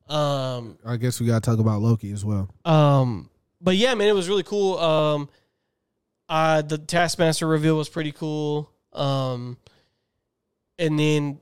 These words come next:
Speaker 1: they have, like, a bunch of Black Widows. It's not just one. There's a bunch of 'em in that bitch.
Speaker 2: Right.
Speaker 1: It's, like, a whole organization. Um, yeah, it was just a cool, like,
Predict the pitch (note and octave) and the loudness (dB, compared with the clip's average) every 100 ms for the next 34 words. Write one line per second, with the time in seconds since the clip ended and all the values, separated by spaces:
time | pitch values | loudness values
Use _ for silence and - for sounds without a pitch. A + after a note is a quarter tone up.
0 | _ D#3 D#3+ D3+ C#3+ C3 B2+ D3+ D3 D3+ | _ -2 0 0 -2 -6 -2 -2 0 2
1 | D#3 D3+ D#3 D#3 D3 D3 C#3+ C#3+ - - | 2 0 0 0 0 0 -2 -4 -8 -10
2 | _ C#3 D3 C3 B2+ A#2+ B2 C#3+ C#3 C#3+ | _ -10 -8 -8 -10 -10 -4 -2 -2 -4
3 | - _ - B2+ A#2 C3 C#3+ D#3 C#3+ D3 | -10 _ -16 -12 -8 -6 -2 0 2 0
4 | D3 C#3+ D3 D3 C#3 - C#3 C3 G#2+ F#2+ | 0 -2 -4 -6 -8 -14 -2 2 2 -2
5 | - C3+ C3 A#2+ D3 D3 C#3+ C#3 C3+ C#3+ | -10 -10 -6 -4 -2 -2 -4 -4 -2 -2
6 | - C#3+ C#3 - _ _ _ _ - C3 | -2 -4 -6 -10 _ _ _ _ -14 -10
7 | B2+ B2 A#2 A#2+ _ _ _ _ _ _ | -8 -8 -10 -14 _ _ _ _ _ _
8 | _ _ _ _ _ _ _ _ _ _ | _ _ _ _ _ _ _ _ _ _
9 | D#3 G3+ E3+ F3+ G3 F#3+ E3+ E3 - - | -2 0 2 0 -2 -4 -4 -6 -6 0
10 | A3+ A3 G3+ E3+ | 4 4 4 -2